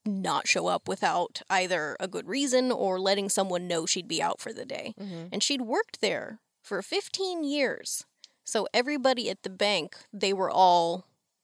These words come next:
Speaker 1: kind of like a little family. They'd worked
Speaker 2: Mm-hmm.
Speaker 1: together for so long. They knew what she was like, and she was the kind of person that would call if she was gonna be even a few minutes late.
Speaker 2: Mm-hmm.
Speaker 1: So for her just to not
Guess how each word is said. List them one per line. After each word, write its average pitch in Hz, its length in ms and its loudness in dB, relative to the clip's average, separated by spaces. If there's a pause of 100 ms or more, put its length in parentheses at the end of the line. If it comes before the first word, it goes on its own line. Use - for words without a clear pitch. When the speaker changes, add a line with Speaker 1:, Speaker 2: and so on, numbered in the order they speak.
(720)
Speaker 1:
kind 185 240 -2
of 170 40 -4
like 180 160 0
a 202 60 0
little 233 240 -2
family. 214 400 0
They'd 180 320 -6
worked 196 160 0
Speaker 2:
Mm-hmm. 202 60 -4
Speaker 1:
together 180 260 2
for 185 140 -4
so 165 180 -2
long. 190 460 2 (340)
They 220 180 6
knew 349 260 2
what - 180 -4
she 208 120 2
was 175 140 0
like, 165 140 2
and 196 100 -4
she - 100 0
was 247 160 2
the 220 60 -2
kind 190 220 -2
of 165 100 -12
person 190 320 -2
that 180 160 -2
would 180 240 -6
call 185 320 8
if 180 80 -6
she 190 160 -2
was 175 160 -4
gonna 185 180 -2
be 175 300 -8
even 180 340 -2 (200)
a 214 60 2
few 202 220 -6
minutes 196 400 -2
late. - 380 -8
Speaker 2:
Mm-hmm. 180 300 -10 (160)
Speaker 1:
So 170 200 0
for 190 80 -8
her 185 160 0
just 185 280 -4
to 190 80 -2
not 170 260 -2